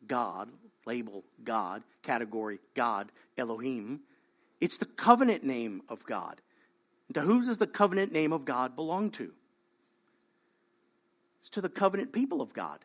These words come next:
That's whom God revealed himself as "I am" to, to his people. And Proverbs exclusively uses the covenant name of God, of Yahweh, of "I am." So this is why this verse is the theological foundation of this book.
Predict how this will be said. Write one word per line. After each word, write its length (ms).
That's 200
whom 140
God 240
revealed 540
himself 460
as 140
"I 160
am" 460
to, 240
to 100
his 340
people. 500
And 200
Proverbs 600
exclusively 760
uses 540
the 100
covenant 600
name 420
of 160
God, 400
of 180
Yahweh, 600
of 160
"I 180
am." 460
So 140
this 300
is 100
why 160
this 200
verse 340
is 100
the 100
theological 640
foundation 800
of 180
this 200
book. 340